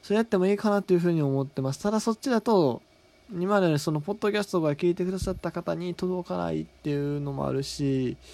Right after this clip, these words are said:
うーん、難しいところなんですけど、でも十二分の枠でね、無理に今まで通り出していく必要性もあんまりないというか、それやったら、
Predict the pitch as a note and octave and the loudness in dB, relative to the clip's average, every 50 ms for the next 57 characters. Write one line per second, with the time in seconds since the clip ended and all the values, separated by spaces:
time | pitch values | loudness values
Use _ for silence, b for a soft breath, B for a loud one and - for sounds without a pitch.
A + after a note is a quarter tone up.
0 | B B B B B B B B B B B B B B B B B _ - E3 | B B B B B B B B B B B B B B B B B _ -4 0
1 | E3+ E3 E3 E3 D#3+ E3 F3 G3+ G#3 G#3+ - A3+ G#3+ - F#3+ E3+ F#3 F#3 G3 G3 | 2 2 2 4 4 4 2 2 0 0 0 0 2 4 2 2 2 0 -2 -2
2 | G3+ G3+ G3 F#3 F3 E3+ F#3 E3+ - - D3+ D3 F3+ F#3+ F#3 E3+ D#3+ C#3+ C3 C#3 | 0 0 0 0 0 -2 -2 -4 -2 -2 -2 -2 0 0 0 0 0 0 2 2
3 | F#3+ A#3+ C#4 D4+ D#4+ D4 C#4 C#4+ A#3 G#3+ G3 F#3 F3+ F3 - F3 E3 D#3+ D#3 D3+ | 2 2 2 0 0 -2 -2 -2 -2 -2 0 0 0 2 2 2 0 2 0 0
4 | D#3+ F3+ G3 F#3+ F3 E3 D3+ D3+ D#3+ F3 E3+ F3 E3+ E3+ E3+ E3+ F3 E3+ F3 F3 | 2 2 0 0 0 0 0 -2 -2 -2 -2 0 0 0 0 0 0 2 2 2
5 | F3 G3+ F#3+ E3+ D3+ C#3 C#3+ C#3+ - - - - D3+ D3+ D#3 E3 - G#3 F#3+ - | 2 2 2 2 2 2 0 0 -2 -4 -6 -2 -2 -2 -2 -2 -4 -6 -6 -6
6 | - - - A3+ A3 G#3+ - G#3 E3+ C#3+ C#3+ C#3+ D3+ D#3 D#3 D3+ C#3+ C3+ C3 B2+ | -6 -4 -2 0 0 -2 -2 -2 -2 0 0 0 -2 -2 -2 -2 -2 -2 -2 -2
7 | B2+ B2+ A#2 A2 - B2+ - - C#4 C#4+ F4 F#4 C#4+ A3 - - - A#3 B3 B3 | -2 -2 -4 -4 -4 -8 -4 -4 -2 0 0 2 0 0 -2 -4 -4 -2 2 2
8 | G#3 C3+ | 2 2